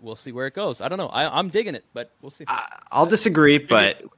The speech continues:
Speaker 2: we'll
Speaker 1: Dig
Speaker 2: see.
Speaker 1: it.
Speaker 2: We'll see what's going on. I just would have liked to see Bray. Like, if, if they're sort of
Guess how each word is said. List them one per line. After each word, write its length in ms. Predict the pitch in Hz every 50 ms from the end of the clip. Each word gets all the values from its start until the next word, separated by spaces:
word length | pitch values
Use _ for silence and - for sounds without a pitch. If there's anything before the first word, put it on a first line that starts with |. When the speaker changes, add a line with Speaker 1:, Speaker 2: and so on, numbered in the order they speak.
| _ -
Speaker 2:
we'll 160 | 123 131 131
Speaker 1:
Dig 80 | - -
Speaker 2:
see. 180 | - 135 127
Speaker 1:
it. 140 | 131 127 127
Speaker 2:
We'll 100 | 135 131
see 160 | 131 - 147 143
what's 140 | 143 139 -
going 260 | - 139 131 127 120
on. 300 | 110 110 110 110 110 - -
I 80 | - 107
just 200 | 101 107 - -
would 80 | 110 104
have 100 | 95 104
liked 200 | 107 98 101 -
to 40 | -
see 200 | - - 113 98
Bray. 400 | 90 92 110 101 101 101 - -
Like, 280 | 123 123 113 131 - - _
if, 220 | - 123 117 120 135
if 140 | 127 - -
they're 360 | 131 123 120 120 113 - - _ -
sort 320 | - - - 139 127 123 120
of 80 | 110